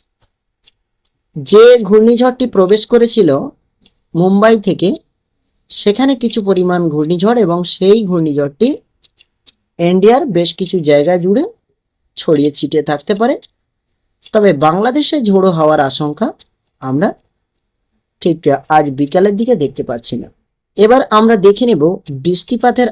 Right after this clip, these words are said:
আশঙ্কা কি রয়েছে এবং কত পরিমাণে রয়েছে, সেটিও দেখে নেব। যেহেতু অনেক নিম্নচাপের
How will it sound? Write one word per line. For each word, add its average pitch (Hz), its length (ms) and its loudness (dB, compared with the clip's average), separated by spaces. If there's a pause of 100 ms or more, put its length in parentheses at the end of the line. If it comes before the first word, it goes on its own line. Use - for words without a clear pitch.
(160)
আশঙ্কা 175 380 -4 (120)
কি 175 140 -8
রয়েছে 165 340 2 (260)
এবং 151 220 -2 (180)
কত 233 180 -2 (140)
পরিমাণে 135 500 -2
রয়েছে, 135 260 -6 (1200)
সেটিও 151 400 -4 (100)
দেখে 113 240 -14
নেব। - 120 -12 (1080)
যেহেতু 247 300 4 (220)
অনেক 269 180 0 (120)
নিম্নচাপের 240 560 2